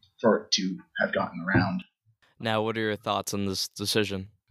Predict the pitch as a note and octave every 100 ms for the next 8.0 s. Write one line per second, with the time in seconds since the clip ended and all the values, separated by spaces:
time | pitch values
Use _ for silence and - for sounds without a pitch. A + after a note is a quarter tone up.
0 | - D3+ C#3 D3+ - D#3 C#3+ B2+ - A#2
1 | - G#2 G#2 G#2+ - G#2 G#2+ G#2 G#2+ G2
2 | G#2+ - A2 A2 G#2+ - G2+ G#2+ B2 A#2+
3 | B2 C3+ - _ _ _ _ A2 G#2+ G#2
4 | - G#2+ G#2 G2+ G2+ F#2+ F2+ G#2 A2 B2
5 | C#3 _ _ _ _ _ _ _ _ -
6 | F#2+ F#2+ F#2+ F#2 G#3+ - _ - G#2 G2+
7 | G2 G#2 - A2 G#2+ - G#2 F#2+ F2